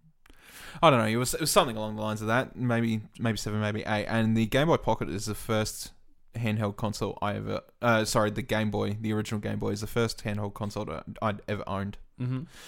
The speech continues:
Speaker 1: Um, so I had it for about four months before it died,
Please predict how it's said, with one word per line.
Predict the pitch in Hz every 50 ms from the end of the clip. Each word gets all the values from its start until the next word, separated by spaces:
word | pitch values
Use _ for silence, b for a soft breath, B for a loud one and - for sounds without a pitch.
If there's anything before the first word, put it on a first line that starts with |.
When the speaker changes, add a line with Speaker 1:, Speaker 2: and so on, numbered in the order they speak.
| B B B B B B B B B -
Speaker 1:
Um, | - 110 110 107 107 110 110 110 113 - - - - _ _ - _ _
so | - - - 127 117 117 117 113 110 110 113 - - _ _ - - - - -
I | 123
had | - 160 160 151
it | 139 -
for | - - 151 135
about | 123 120 117 113 113 - - - _ _ _ _ _ _ _ _ _ -
four | - - - - 170 160
months | 147 117 104 - -
before | - 110 - - 107 101
it | 82 -
died, | - 107 101 101 104